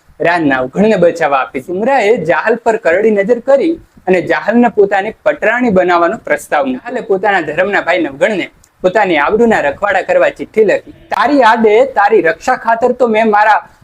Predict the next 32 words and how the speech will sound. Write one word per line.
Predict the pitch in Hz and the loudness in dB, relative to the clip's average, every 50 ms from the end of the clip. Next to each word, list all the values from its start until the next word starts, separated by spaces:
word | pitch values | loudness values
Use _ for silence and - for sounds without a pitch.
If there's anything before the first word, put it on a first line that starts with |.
| _ - | _ -4
માડી | 160 175 214 262 269 220 | -2 0 0 2 2 2
જાય | 185 214 208 208 202 170 | 2 2 4 4 2 2
ભાઈ | 147 - 180 202 180 | 0 0 0 2 2
વાહણ | 151 143 156 165 185 214 180 - - | 0 0 -2 -2 0 -2 -2 -2 -4
એટલે | - 202 302 302 | -4 0 0 0
કે | - 349 | 2 2
ઉગાની | - 180 185 185 233 240 240 233 175 | 0 0 0 0 0 0 0 -2 -4
હત્યા | - 139 156 190 233 214 185 | -6 -6 -4 -2 -4 -4 -2
કરાવી | 180 185 185 185 190 214 220 - | -2 -4 -4 -4 -4 -6 -6 -6
હતી. | - 208 254 - - _ _ _ _ _ _ - _ _ - | -8 -8 -10 -16 -20 _ _ _ _ _ _ -20 _ _ -2
પણ | - 349 262 202 196 - - _ _ _ - - _ - | 0 0 0 -2 -6 -10 -14 _ _ _ -20 -20 _ -2
બન્યું | 214 196 247 254 269 226 175 | 0 0 2 2 2 2 0
છે | - 208 160 156 | 0 0 -2 -2
શું? | 151 - - 147 131 - _ _ _ _ _ _ _ - - | -4 -6 -6 -8 -8 -8 _ _ _ _ _ _ _ -6 0
બેનડી | - 196 262 302 339 302 285 | 2 4 4 4 4 4 2
ઉપર | 269 - - 269 247 | 2 0 0 -2 -2
શું | - - - 254 285 311 214 | -2 -6 -2 0 2 2 2
વિપત | 202 190 - 202 185 - - | 2 0 0 -2 -2 -2 -2
પડી | - 165 156 151 147 | 0 0 2 2 2
છે? | 147 - - - _ - - _ _ _ _ - | 0 -2 -10 -18 _ -20 -20 _ _ _ _ 0
બેન | 190 247 277 262 | 2 2 2 2
આજ | 247 240 240 190 196 - - - | 2 0 0 0 -2 -2 -2 -4
આવા | 170 196 214 262 | -2 0 2 2
આકરા | 226 185 156 151 - - 269 277 254 | 2 2 2 -2 -4 -2 -2 -2 -2
સંભારણા | - 208 196 180 214 220 240 247 233 | 0 -2 0 0 0 0 0 0 -2
કાં | 220 - 214 277 359 311 | 0 -2 -2 -2 0 0
વાગોળતી | 226 - 180 180 170 165 160 - 185 165 151 | 0 0 2 2 2 2 2 0 -2 -2 -2
હશે?" | 151 | -2
નવ | - 269 311 277 | -4 -2 -2 0
લાખનું | 247 220 208 208 - 220 226 214 175 | 2 2 2 0 0 0 2 2 4
દળકટક | 180 190 202 202 202 185 - 196 175 - 185 | 2 2 0 0 -2 -2 0 0 -2 0 2
લઈ | 202 254 269 185 | 2 2 2 0